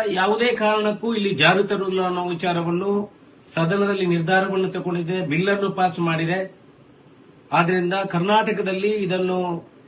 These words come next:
ಚಲಾವಣೆ ಮಾಡುವಂತ ಪ್ರಶ್ನೆಯೇ ಇಲ್ಲ. ಇವತ್ತು ಈ ವಕ್ಫ್ ಬಿಲ್ ಅನ್ನು ಸುಪ್ರೀಂ ಕೋರ್ಟ್‌ನಲ್ಲಿ ಹಲವು ಸಂಘಟನೆಗಳು ಇದನ್ನು ಪ್ರಶ್ನಿಸುವಂತಹ ಕೆಲಸವನ್ನು ಮಾಡಿವೆ.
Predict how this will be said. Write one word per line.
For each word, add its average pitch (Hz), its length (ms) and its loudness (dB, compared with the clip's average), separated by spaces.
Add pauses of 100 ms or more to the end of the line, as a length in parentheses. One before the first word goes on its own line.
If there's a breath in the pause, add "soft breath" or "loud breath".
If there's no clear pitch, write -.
(360)
ಚಲಾವಣೆ 208 460 4
ಮಾಡುವಂತ 185 480 0
ಪ್ರಶ್ನೆಯೇ 175 680 2
ಇಲ್ಲ. 185 280 4 (1040)
ಇವತ್ತು 196 420 4 (680)
ಈ 180 360 2
ವಕ್ಫ್ 180 320 0
ಬಿಲ್ 208 200 2
ಅನ್ನು 214 560 0 (680)
ಸುಪ್ರೀಂ 226 400 2
ಕೋರ್ಟ್‌ನಲ್ಲಿ 202 580 0
ಹಲವು 220 460 0
ಸಂಘಟನೆಗಳು 190 680 -2
ಇದನ್ನು 175 240 -2
ಪ್ರಶ್ನಿಸುವಂತಹ 165 640 -2
ಕೆಲಸವನ್ನು 151 540 -4
ಮಾಡಿವೆ. 107 500 -6